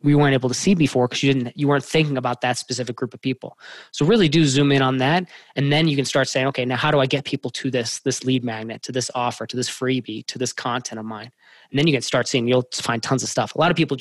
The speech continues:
people will take all this, i-, these ideas and pile them all together, try to do everything, like, in a straight line, and then it becomes ve-, it can become very difficult to manage.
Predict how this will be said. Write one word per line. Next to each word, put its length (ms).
people 380
will 120
take 260
all 60
this, 160
i-, 120
these 220
ideas 280
and 140
pile 220
them 100
all 100
together, 540
try 160
to 60
do 100
everything, 260
like, 160
in 60
a 60
straight 280
line, 280
and 100
then 80
it 60
becomes 260
ve-, 160
it 100
can 80
become 300
very 200
difficult 440
to 60
manage. 480